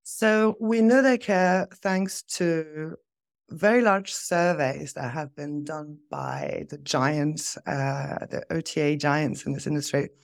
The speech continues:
Uh, both Booking dot com and Expedia have done large surveys. And the one Booking dot com stats that, uh, really stands out is that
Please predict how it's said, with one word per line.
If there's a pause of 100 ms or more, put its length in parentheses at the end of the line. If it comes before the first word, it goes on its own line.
(460)
Uh,
both
Booking
dot
com
and
Expedia
have
done (340)
large
surveys.
And (680)
the
one
Booking
dot (140)
com
stats
that, (140)
uh,
really
stands
out
is
that